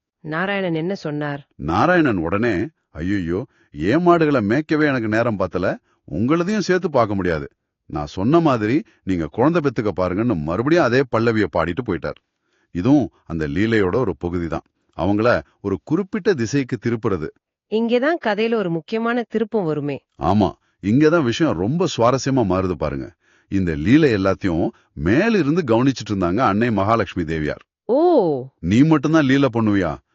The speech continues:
Speaker 2: நானும் வரேன் பாருன்னு" நினைச்சுக்கிட்டு நாராயணனுக்கே தெரியாம அவரோட யோசிக்கிற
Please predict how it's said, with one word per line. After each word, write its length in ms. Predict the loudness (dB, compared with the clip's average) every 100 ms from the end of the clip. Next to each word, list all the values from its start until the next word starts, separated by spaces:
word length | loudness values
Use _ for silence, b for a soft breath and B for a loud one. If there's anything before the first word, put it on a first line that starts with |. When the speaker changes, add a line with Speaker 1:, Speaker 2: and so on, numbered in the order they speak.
| _
Speaker 2:
நானும் 440 | -2 2 4 6
வரேன் 280 | 6 4 2
பாருன்னு" 320 | 4 4 4 0
நினைச்சுக்கிட்டு 460 | -2 -4 0 2 2 -2 _ _ -6
நாராயணனுக்கே 640 | 0 2 2 0 0 -2
தெரியாம 480 | 0 2 4 4 2 b b
அவரோட 280 | -4 -2 0 0 0
யோசிக்கிற 520 | 0 0 -2 0